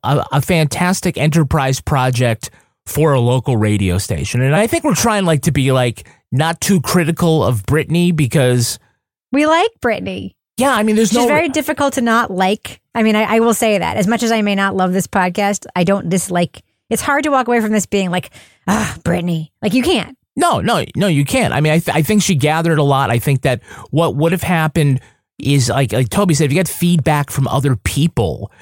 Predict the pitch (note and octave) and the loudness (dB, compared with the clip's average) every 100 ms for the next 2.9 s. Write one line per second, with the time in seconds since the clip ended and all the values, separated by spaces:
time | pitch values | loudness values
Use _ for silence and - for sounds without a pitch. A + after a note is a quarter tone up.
0 | - - C#3+ B2+ C3+ G#3+ G3 F#3 D#3 B2+ | -20 -6 -4 -2 -2 0 2 2 0 -4
1 | - _ _ - F3+ E3+ F3+ D#3 C#3 D#3+ | -10 _ _ -4 -2 0 2 2 2 2
2 | E3+ - D#3+ D3+ C#3 B2 B2+ C#3+ | 0 2 2 2 2 0 -2 -2